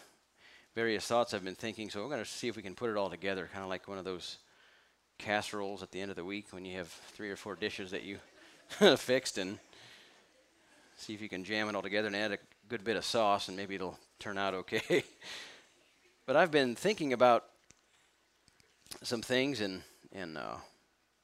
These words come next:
so I just wanna share that. You know, that'd be nice, yeah.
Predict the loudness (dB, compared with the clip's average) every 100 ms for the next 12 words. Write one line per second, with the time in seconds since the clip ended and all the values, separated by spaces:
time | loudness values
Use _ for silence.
0 | _ -20 -20 -20 -20 _ _ _ -14 -12
1 | -12 -10 -10 -8 -4 -2 0 -2 -4 -20
2 | _ _ _ _ _ _ _ _ _ _
3 | _ _ _ -10 -6 -6 -6 -4 -4 -4
4 | -6 -4 -4